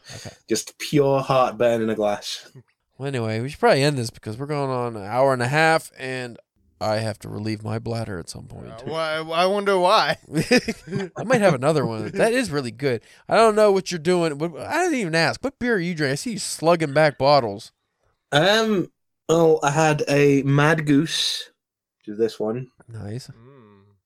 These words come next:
Speaker 2: Uh,
Speaker 1: It looks large.
Speaker 2: And a Ghost Ship.
Speaker 1: All right.
Speaker 2: Realize that's flopped on the camera. And I'm currently drinking a Plum Porter.
Speaker 1: Ooh, does it taste like plum?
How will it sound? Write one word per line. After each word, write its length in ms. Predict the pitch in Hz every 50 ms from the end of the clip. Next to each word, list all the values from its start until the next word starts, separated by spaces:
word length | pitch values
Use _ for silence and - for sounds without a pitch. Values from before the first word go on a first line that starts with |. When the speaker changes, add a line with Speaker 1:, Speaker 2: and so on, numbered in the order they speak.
| _ _ _ _
Speaker 2:
Uh, 440 | 113 113 110 107 107 107 107 110 110
Speaker 1:
It 20 | 131
looks 180 | 143 135 - 110
large. 320 | 107 110 131 147 131 107
Speaker 2:
And 1000 | 110 110 113 113 110 110 110 110 110 110 110 110 113 113 110 110 107 107 107 - - -
a 880 | 117 117 113 113 113 113 113 113 110 110 113 117 113 113 113 113 110 - - _ _ _ _ _ _ _ _ _ _
Ghost 340 | - 127 139 147 147 - -
Ship. 400 | - - - 175 185 - _ - - _ _ _ _ _ _ _ _ _
Speaker 1:
All 300 | 113 110 110 101 98 98
right. 480 | 104 107 107 107 107 107 110 127 98 - _ _ _ _ _ _ _ _
Speaker 2:
Realize 260 | 110 113 110 110 110
that's 140 | 113 107 -
flopped 420 | - - - 117 113 - _ - - -
on 120 | 110 110
the 60 | 110
camera. 420 | - - 123 123 123 127 127 127 - - - - - -
And 80 | 107 110
I'm 60 | 107
currently 340 | - - 170 175 156 151 135
drinking 600 | 127 135 135 127 127 - 143 135 135 139 139 135 - -
a 120 | 120 117
Plum 340 | - - - 135 131 127 127
Porter. 500 | - - 127 123 117 - - 110 117 117 - _ _ _ _ -
Speaker 1:
Ooh, 460 | 170 262 330 359 269 196 92 76 - - -
does 160 | 107 110 110 113
it 60 | 110
taste 180 | - 123 117 120
like 120 | 113 107 -
plum? 320 | 113 113 120 147 175 175